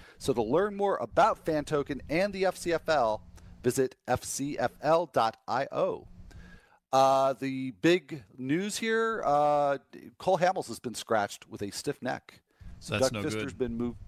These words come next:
Speaker 1: Not good at all, no. Uh, so Doug Fister moved up,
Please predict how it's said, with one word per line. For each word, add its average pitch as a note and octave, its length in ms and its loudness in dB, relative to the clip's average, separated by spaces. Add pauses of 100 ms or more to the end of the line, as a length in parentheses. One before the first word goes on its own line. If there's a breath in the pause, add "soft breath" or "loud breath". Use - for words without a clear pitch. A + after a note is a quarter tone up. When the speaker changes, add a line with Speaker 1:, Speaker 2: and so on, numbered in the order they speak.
(280)
Speaker 1:
Not B2 340 2
good E3+ 160 -2
at B2+ 120 0
all, C3 240 2
no. A#2 360 -2 (640 loud breath)
Uh, A#2+ 340 4
so A#2+ 140 -6
Doug C3 280 2
Fister C#3+ 340 -6
moved C3+ 300 -4
up, C#3+ 360 4